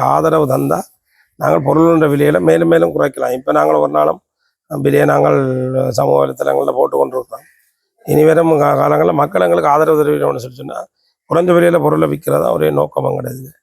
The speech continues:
வருமானத்தை கூடுதலா ஈட்டணும்ன்ற நோக்கம் இல்லை, குறைஞ்ச விலையில பொருளை விற்கணும்ன்றதான் பிரதான நோக்கமா இருக்கு. நாளடைவில் இந்த சந்தையை கொஞ்சம் நல்ல நிலைமைக்கு கொண்டு வர்றதா எங்களோட பிரதான நோக்கமா இருக்குது. இதுக்கு வேற யாருமே வந்து ஒண்ணும் செய்ய இயலாது.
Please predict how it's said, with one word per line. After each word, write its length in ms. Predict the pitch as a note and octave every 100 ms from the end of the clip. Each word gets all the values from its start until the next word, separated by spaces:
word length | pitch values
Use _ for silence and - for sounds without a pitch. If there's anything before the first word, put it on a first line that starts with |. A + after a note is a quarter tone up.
| _ _ _ _ _ _ _
வருமானத்தை 360 | C#3 - D2+ C#3+
கூடுதலா 400 | - D2 D2+ D2+ -
ஈட்டணும்ன்ற 540 | C#2+ D2+ D2+ D2+ C#3+ C#3+
நோக்கம் 360 | C#3 C#3+ -
இல்லை, 180 | C3 C3+ F3+
குறைஞ்ச 240 | F3+ D#3+ E3
விலையில 260 | D3+ D3+ D3
பொருளை 260 | C3+ C#3
விற்கணும்ன்றதான் 720 | C2+ C#3 - C3+ B2+ C3 D3 D3+
பிரதான 320 | C#3 C#3 C3
நோக்கமா 340 | C3 C#3+ C3+
இருக்கு. 240 | B2+ A#2 - - _ _ _ _ _ _ -
நாளடைவில் 460 | C#3 D#3 D#3+ E3
இந்த 120 | F3 D3+
சந்தையை 420 | C#3 D3 D#3+ E3 D#3 D3 C#3+
கொஞ்சம் 320 | D3 C#3+ C#3+ C3+ - _ _ -
நல்ல 220 | C#3+ E3
நிலைமைக்கு 420 | D#3+ D#3+ E3 D#3+
கொண்டு 220 | D3+ D3+
வர்றதா 360 | D#2+ D3+ D3+ E3
எங்களோட 260 | E3 D#3+ C3+
பிரதான 320 | C#3+ D3+ D3
நோக்கமா 400 | C#3 C#3+ D3 C3+
இருக்குது. 380 | C3+ C#3 - - - _ _ _ _ -
இதுக்கு 280 | C#3+ C#3 E3+ E3 D3 C#3 C3+ C#3 _ - _ -
வேற 160 | D#3 E3
யாருமே 340 | E3 E3+ F3
வந்து 240 | E3 E3
ஒண்ணும் 220 | E3 E3 D3+
செய்ய 200 | D3+ D3+
இயலாது. 360 | D#3 D3 D3